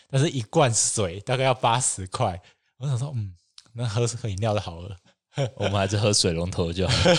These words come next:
Speaker 1: <laughs> 喝水龙头就好，不用去买矿泉水啊，基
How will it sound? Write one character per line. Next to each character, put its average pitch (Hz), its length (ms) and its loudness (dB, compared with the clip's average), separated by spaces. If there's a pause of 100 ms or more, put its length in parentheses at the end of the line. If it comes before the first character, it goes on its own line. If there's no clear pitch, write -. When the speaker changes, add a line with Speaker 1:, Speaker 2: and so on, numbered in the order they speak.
(240)
Speaker 1:
<laughs> - 460 -8
喝 190 200 6
水 151 160 0
龙 127 140 2
头 123 140 2
就 139 100 4
好， 120 100 6
不 - 140 -2
用 135 100 -2
去 175 80 -4
买 131 200 -2
矿 135 160 0
泉 123 120 0
水 123 240 -2
啊， - 60 -4
基 175 160 0